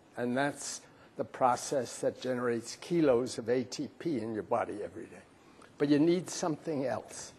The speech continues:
You need about forty micronutrients. And these are substances you need to get in your diet to be coenzymes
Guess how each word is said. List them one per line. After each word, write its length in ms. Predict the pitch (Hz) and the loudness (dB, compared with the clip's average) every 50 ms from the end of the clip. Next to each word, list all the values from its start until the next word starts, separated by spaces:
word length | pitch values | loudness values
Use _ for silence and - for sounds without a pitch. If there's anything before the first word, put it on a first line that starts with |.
| - - - - - - - - | -20 -20 -20 -20 -20 -12 -6 -2
You 80 | 127 | 4
need 260 | 127 143 165 185 170 | 6 6 8 6 6
about 300 | 160 127 135 127 123 - | 4 6 6 4 4 2
forty 720 | - - - - 151 175 170 160 160 139 135 127 107 113 143 - - - - - - - - - 117 | -2 -10 -2 4 8 10 10 10 10 8 4 2 0 -4 -6 -10 -14 -20 -20 -20 -20 -20 -10 -2 2
micronutrients. 1500 | 110 123 131 143 143 143 - - 147 123 117 131 131 117 117 120 120 113 - - - - - - - - - - - - - - - - _ - - - - - - - - - - | 4 6 6 4 4 0 -2 0 0 0 0 0 -2 -4 -4 -6 -6 -8 -8 -10 -10 -10 -12 -14 -16 -18 -16 -14 -14 -14 -16 -18 -20 -20 _ -20 -20 -20 -20 -20 -20 -20 -16 -6 -2
And 200 | 123 131 135 139 | 2 4 6 6
these 280 | 160 190 175 147 147 | 6 6 6 2 2
are 60 | 160 | 0
substances 720 | 143 - - - - - 160 139 - - - 165 143 - - | 0 2 4 4 4 4 2 -2 -2 -2 -2 -2 -2 0 0
you 80 | 143 | -2
need 340 | 120 113 127 139 143 156 139 - | 0 0 2 2 2 0 0 -2
to 100 | - 151 | -6 -2
get 280 | 139 127 139 139 - - | 0 2 2 0 0 -2
in 60 | 139 | -2
your 140 | 139 127 123 | -2 -2 -2
diet 560 | 113 107 139 135 110 120 131 113 107 113 127 - - - - - - - - - _ - - - - - - - - - - - - - | -2 0 0 0 2 0 0 -4 -4 -6 -8 -12 -18 -20 -20 -20 -20 -20 -20 -20 _ -20 -20 -20 -20 -20 -20 -20 -20 -20 -20 -20 -14 -10
to 380 | - - - 147 139 139 127 110 - - - - - - - - - - - - - - - - - - - - - - | -4 0 2 2 4 2 0 -2 -6 -10 -20 -20 -20 -20 -20 -20 -20 -20 -20 -20 -20 -20 -20 -20 -20 -20 -20 -20 -8 -2
be 120 | - 143 131 | 0 0 0
coenzymes 1200 | 123 - - - 175 170 160 165 180 190 196 175 123 139 135 104 85 80 - 120 120 123 - - | 0 0 2 6 6 8 8 8 8 6 4 4 2 2 0 0 0 -2 -6 -8 -8 -8 -10 -14